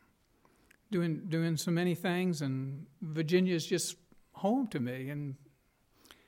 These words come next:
that's the most beautiful thing I can say. The most, the only thing that's sweeter than home sweet home is end road work.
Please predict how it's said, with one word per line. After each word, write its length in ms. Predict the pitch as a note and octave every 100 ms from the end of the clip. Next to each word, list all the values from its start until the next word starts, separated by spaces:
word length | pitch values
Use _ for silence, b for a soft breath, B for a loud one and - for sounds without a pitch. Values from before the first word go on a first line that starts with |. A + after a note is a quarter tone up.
| b b b b
that's 240 | F#3 D#3+ -
the 60 |
most 300 | E3 E3+ E3 - - -
beautiful 320 | D#3 F#3 F3+ E3
thing 220 | F#3+ F#3+
I 100 | F#3
can 180 | G#3 F#3
say. 360 | - A#3 D3+
The 80 | C3+
most, 300 | D3 D#3 - _ _ b b b b b b b
the 80 | E3
only 200 | E3 G3
thing 260 | A3 G#3 G3+
that's 200 | F#3+ -
sweeter 560 | - - A#3 A#3 G3+
than 180 | E3 D3+
home 260 | D#3+ F#3 F#3
sweet 280 | - F#3+
home 340 | F3+ A3 G3 D#3
is 140 | D3+
end 280 | F3+ F#3 F3
road 240 | G3 B3
work. 420 | D3 D3 C#3 -